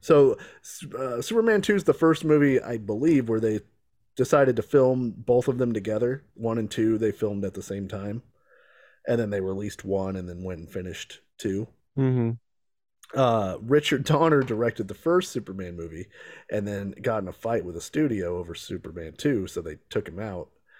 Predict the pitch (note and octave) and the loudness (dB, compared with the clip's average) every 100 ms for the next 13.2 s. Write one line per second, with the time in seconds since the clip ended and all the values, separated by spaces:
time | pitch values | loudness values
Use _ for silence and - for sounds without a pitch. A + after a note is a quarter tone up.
0 | - _ - A2 F#2 F2 G2 F#2+ F#2 F2+ | -20 _ -2 -2 -2 -4 -4 -2 -4 -8
1 | F2+ - A2 F#2 E2+ E2+ E2+ - E2+ F2 | -6 -4 -2 -4 -6 -8 -10 -12 -12 -10
2 | F2 E2 F2 F#2 F2+ E2+ D#2+ F#2 - B2+ | -10 -10 -10 -10 -10 -12 -8 -6 -4 -6
3 | B2+ - B2 B2 A2 A2 G2 A2+ A2 G#2+ | -6 -10 -4 -4 -2 -4 -4 -4 -4 -6
4 | A2+ A#2 A#2 A2+ A2 - A2 A2+ - - | -4 -2 -4 -4 -6 -6 -8 -6 -4 -4
5 | A#2 A2 A2 A2+ C3 - - F3+ E3 C#3 | -4 -4 -4 -4 -6 -4 4 6 6 6
6 | C#3+ C3+ B2 E3+ - _ - C#3+ C#3+ C3 | 6 6 2 -4 -18 _ 0 6 8 8
7 | B2 A#2 A2 - - C#3+ D#3 D3 B2 C3 | 6 4 -2 -6 -2 6 8 8 4 2
8 | D3 D#3+ D#3 - D3 E3 F#3+ A#3+ A#3+ A#3 | 6 8 8 4 6 6 8 6 6 4
9 | G#3+ G3 F#3 E3+ D3 E3+ - A2+ F2 - | 2 4 4 4 4 4 2 -4 -4 -2
10 | F#3+ C#3+ - _ _ - B2 A#2+ G2+ - | 0 0 -4 _ _ -10 -6 -4 -6 -10
11 | C#3+ D3+ D3+ D#3+ D#3+ F#3 F3+ F3 F3+ F3 | -12 0 4 6 6 6 8 8 8 8
12 | D#3+ D#3 F3 E3+ E3 F3 D3+ C3+ A#2+ A2+ | 6 6 4 4 2 2 2 2 2 2
13 | A2+ B2 | 0 -2